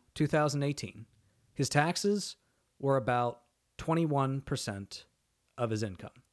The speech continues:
Again, that's because of what tax bracket he was in, because he only took, like, eighty thousand dollars. All right.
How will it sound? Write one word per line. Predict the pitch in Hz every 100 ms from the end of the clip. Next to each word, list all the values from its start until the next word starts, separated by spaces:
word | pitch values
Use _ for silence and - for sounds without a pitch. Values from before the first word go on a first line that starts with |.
| -
Again, | 139 107
that's | 120 131
because | 147 123 131 123 - -
of | 120 107
what | 117 -
tax | 123 113
bracket | - 110 - -
he | 120
was | 110
in, | 113 107
because | 104 117 107
he |
only | 113 110 107
took, | 117 -
like, | 107 107 -
eighty | 123 104
thousand | 104 101 98
dollars. | 101 104 - - - _ _ _ _ _ _ _ _
All | 110
right. | 120